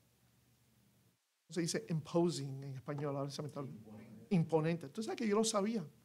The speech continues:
Speaker 1: tenía mi duda ahí. No estaba seguro, pero sí,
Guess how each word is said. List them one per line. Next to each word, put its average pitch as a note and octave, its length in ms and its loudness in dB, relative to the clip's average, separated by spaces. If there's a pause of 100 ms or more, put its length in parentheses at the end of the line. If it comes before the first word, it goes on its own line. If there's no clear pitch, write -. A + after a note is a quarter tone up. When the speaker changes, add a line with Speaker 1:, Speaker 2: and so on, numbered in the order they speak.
(120)
Speaker 1:
tenía D#3+ 280 0
mi F#3 160 2
duda F3 320 4
ahí. D#3 220 -2 (1200)
No D#3 80 -2
estaba E3+ 260 6
seguro, D#3 560 4
pero C3 260 -8
sí, E3+ 320 -4